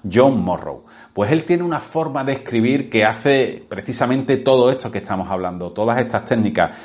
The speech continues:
de conectar rápidamente con el público, de engancharlo desde el primer momento,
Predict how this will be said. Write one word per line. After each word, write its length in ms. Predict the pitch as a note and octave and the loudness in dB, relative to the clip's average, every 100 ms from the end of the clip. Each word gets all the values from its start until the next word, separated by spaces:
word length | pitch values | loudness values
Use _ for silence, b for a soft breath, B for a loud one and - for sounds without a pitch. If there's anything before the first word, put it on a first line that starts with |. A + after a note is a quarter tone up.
| B | B
de 180 | F#2+ G2 | 0 2
conectar 360 | G2 F2+ - A#2 | 2 2 2 2
rápidamente 520 | C3 C3 A#2+ C3 C#3 | 2 2 0 -2 -4
con 160 | B2 A2 | -2 -2
el 120 | G#2 | 0
público, 380 | B2+ B2+ A2 F#2+ | 2 2 0 0
de 120 | G2+ | 0
engancharlo 580 | F#2+ F#2 - A2+ C3 C#3 | 0 -4 0 2 4 2
desde 180 | B2+ | 2
el 160 | A#2 A2+ | 2 0
primer 300 | G2 F#2+ B2+ | -2 -2 0
momento, 500 | A2+ A2+ B2+ F#2 | 0 2 0 0